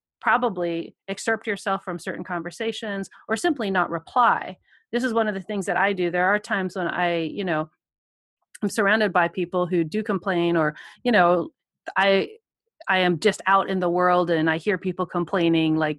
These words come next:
in a line or at a restaurant or, you know, whatever. And I just simply don't respond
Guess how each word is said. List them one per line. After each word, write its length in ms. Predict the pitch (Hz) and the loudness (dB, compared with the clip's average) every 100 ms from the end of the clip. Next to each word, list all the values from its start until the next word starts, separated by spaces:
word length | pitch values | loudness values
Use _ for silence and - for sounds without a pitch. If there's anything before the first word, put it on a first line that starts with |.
| - | -4
in 140 | 175 | -2
a 60 | 185 | 2
line 500 | 294 285 196 160 156 | 4 4 4 0 -2
or 160 | 151 156 | 0 0
at 100 | 180 | 0
a 40 | |
restaurant 560 | 277 - 185 151 139 156 | 0 -2 -4 -6 -6 -6
or, 60 | |
you 140 | 147 156 | -4 -4
know, 120 | 151 | -2
whatever. 380 | 160 156 156 151 - - - | -2 0 0 -2 -16 -20 -4
And 100 | 208 | 2
I 120 | 247 | 4
just 180 | 294 311 | 2 0
simply 240 | 269 214 196 | -2 -4 -6
don't 160 | 185 | -6
respond 540 | 156 - 226 254 - | -6 -6 -4 -4 -8